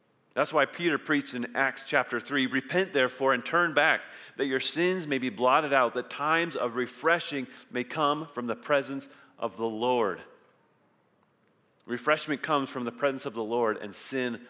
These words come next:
prevents it. So David says here in Psalm nineteen, "Who can discern his errors?"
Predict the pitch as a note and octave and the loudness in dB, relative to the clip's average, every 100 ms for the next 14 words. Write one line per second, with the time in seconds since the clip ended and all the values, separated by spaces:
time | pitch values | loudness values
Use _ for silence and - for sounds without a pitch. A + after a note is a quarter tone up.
0 | - G#2+ F#2 G#2+ A2 - E2 - _ _ | -10 -8 -2 -2 -2 -6 -10 -12 _ _
1 | _ _ _ _ _ _ _ _ _ _ | _ _ _ _ _ _ _ _ _ _
2 | _ - A#2 B2+ B2+ A#2+ C3+ B2 A#2+ B2 | _ -8 -4 0 0 0 0 0 0 -2
3 | A2+ C3 A#2 A2 G#2+ G#2 - A2+ G#2 - | -2 0 0 0 -4 -6 -8 -8 -8 -16
4 | - _ - D#3 E3 D3+ B2+ A#2 - C3+ | -20 _ -4 -2 -2 -4 -6 -6 -4 0
5 | B2 A2+ G#2 - G#2 G2+ E2+ D#2 | 0 -2 -8 -10 -6 -4 -6 -10